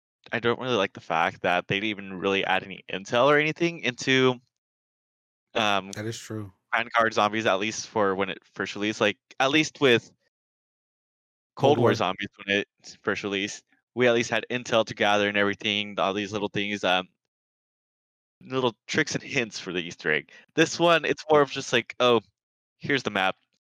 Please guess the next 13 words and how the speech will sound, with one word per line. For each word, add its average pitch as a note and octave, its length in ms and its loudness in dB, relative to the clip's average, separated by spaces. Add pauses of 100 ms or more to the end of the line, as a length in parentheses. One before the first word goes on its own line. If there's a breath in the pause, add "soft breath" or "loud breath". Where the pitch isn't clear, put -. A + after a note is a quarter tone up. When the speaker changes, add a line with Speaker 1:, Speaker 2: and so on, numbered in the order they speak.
(560)
Speaker 1:
It's - 200 -8
bone. F2+ 420 0 (200)
We'll D#3 100 0
flesh - 280 -2
it D#2+ 60 -8
out C#2+ 220 -6 (100)
as F2+ 160 -12
soon - 180 -16
as - 340 -18
it - 80 -20
comes E2 220 -18
out." - 240 -8 (1200)
Speaker 2:
Okay. C#3+ 220 -4